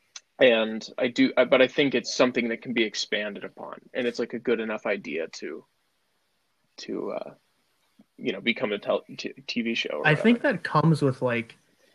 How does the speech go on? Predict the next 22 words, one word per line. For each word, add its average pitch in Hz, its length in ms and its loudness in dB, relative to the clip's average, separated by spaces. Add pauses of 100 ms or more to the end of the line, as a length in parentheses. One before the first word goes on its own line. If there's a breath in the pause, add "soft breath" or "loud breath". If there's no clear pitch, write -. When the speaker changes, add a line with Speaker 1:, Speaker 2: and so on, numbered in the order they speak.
(140)
Speaker 2:
anytime 147 640 4
you 123 580 0 (300)
create 131 400 2
a 131 60 4
piece 131 260 0
of 120 100 -2
fiction 123 580 2
where 131 100 2
you 123 100 2
take 123 280 2
something 127 440 2
like, 113 320 -2 (380 soft breath)
you 214 80 8
know, 143 100 8
something 147 300 6
like 135 180 6
vampires, 123 960 6
monsters, 123 720 0
something 143 460 4
mystical 127 360 2
like 120 200 2
that, 117 340 4